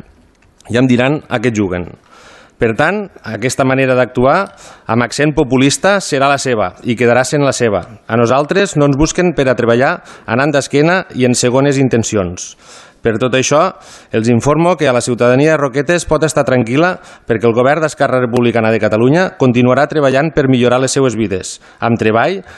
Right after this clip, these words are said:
dedicació i fets, tal com demana la seva moció i a la que ens havíem compromès. Però gràcies a les seues pràctiques fosques a l'hora de fer política fan que el vostre vot a la moció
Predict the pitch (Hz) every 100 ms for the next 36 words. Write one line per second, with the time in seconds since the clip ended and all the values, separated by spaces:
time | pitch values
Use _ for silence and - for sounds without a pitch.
0 | - 107 120 120 120 - 139 190 175 131
1 | 120 120 104 - - 127 131 135 127 127
2 | 160 175 - - - 107 143 135 127 113
3 | 127 165 - 127 120 110 117 113 117 131
4 | 135 123 117 92 - - _ _ _ _
5 | _ - 120 110 110 139 - 135 123 123
6 | 143 139 - 117 117 104 101 - 143 -
7 | 185 - - 120 117 120 127 110 113 127
8 | 151 175 170 - - - 131 131 127 117
9 | 120 - 123 110 110 107 107 104 101 135
10 | 135